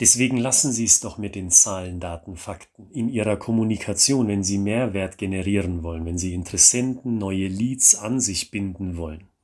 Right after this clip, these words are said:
Seien Sie stattdessen simpel. Fragen Sie grundlegend nach, „Mensch, wo drückt denn bei Ihnen der Schuh?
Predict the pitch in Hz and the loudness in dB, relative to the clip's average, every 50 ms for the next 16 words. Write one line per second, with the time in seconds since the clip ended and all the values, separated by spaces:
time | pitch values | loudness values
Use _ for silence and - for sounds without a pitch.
0 | _ - 110 98 - - - 110 110 156 185 190 180 175 147 151 170 160 - - | _ -4 2 4 4 4 4 2 0 0 0 0 0 0 -2 -2 -4 -4 -4 -4
1 | - - 147 127 - _ - 131 120 - - - - 143 135 135 127 85 - - | -4 -4 -6 -8 -10 _ -10 -4 0 2 2 2 2 2 0 0 -2 -4 -6 -6
2 | - 107 98 95 - - - 113 123 127 120 - - 104 90 82 76 - - - | -4 0 4 6 6 6 6 6 6 6 4 2 -2 -6 -8 -8 -8 -10 -10 -8
3 | 113 127 143 - 185 180 156 131 143 143 120 117 120 117 113 131 156 190 208 202 | -8 -8 -8 -4 -2 -2 0 0 0 0 -2 -2 -2 -2 0 2 4 4 2 2
4 | - 185 170 160 147 151 139 135 - 127 120 123 139 151 143 - - - - 123 | 2 0 0 0 2 0 -2 -2 -2 -4 -4 -2 -4 -4 -6 -8 -12 -10 -6 -4
5 | 127 139 147 147 - - - - 113 95 113 139 139 117 123 110 127 170 175 - | -2 0 0 -2 -2 -4 -4 -6 -6 -4 -2 -2 -2 -2 -2 0 0 0 0 -2
6 | - - - 139 139 135 123 98 82 - 139 131 131 127 127 123 110 110 107 101 | -4 -6 -4 -4 -2 -2 -2 -4 -4 -2 -2 0 2 2 2 2 0 0 -2 -4
7 | - - - - 143 147 156 175 175 160 123 | -4 -6 -2 0 2 4 4 4 4 4 2